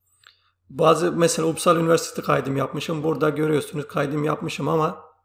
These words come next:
hiçbir şey, derse gitmemişim. Onu bile yazmışlar. Burada arkadaşlar üniversiteye başvururken lise notlarınıza bakıyorlar.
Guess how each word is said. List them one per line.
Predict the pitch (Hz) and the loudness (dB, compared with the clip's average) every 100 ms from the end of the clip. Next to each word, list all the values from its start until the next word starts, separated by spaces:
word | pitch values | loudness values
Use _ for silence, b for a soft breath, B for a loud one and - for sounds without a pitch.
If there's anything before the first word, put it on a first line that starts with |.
| _ - | _ -8
hiçbir | 156 - 175 | -6 -6 -6
şey, | - 151 151 139 | -6 -4 -6 -2
derse | 147 147 156 | -2 -2 -6
gitmemişim. | 143 - 151 - 160 143 160 - _ _ _ _ _ _ - | -6 -8 -12 -10 -8 -10 -12 -20 _ _ _ _ _ _ -8
Onu | 156 170 147 | -2 -2 -2
bile | 151 | -2
yazmışlar. | 147 143 139 160 131 _ _ b b b b b b b b - | -2 -2 -6 -10 -14 _ _ b b b b b b b b -4
Burada | 170 196 | 4 6
arkadaşlar | 190 190 190 - 202 | 8 6 6 6 6
üniversiteye | 170 175 185 190 175 | 6 2 2 2 4
başvururken | 175 - 170 - 185 170 | 4 2 -2 0 0 0
lise | 165 180 175 | 0 0 2
notlarınıza | 165 170 165 165 165 | 2 0 2 2 4
bakıyorlar. | 156 151 147 | 2 2 2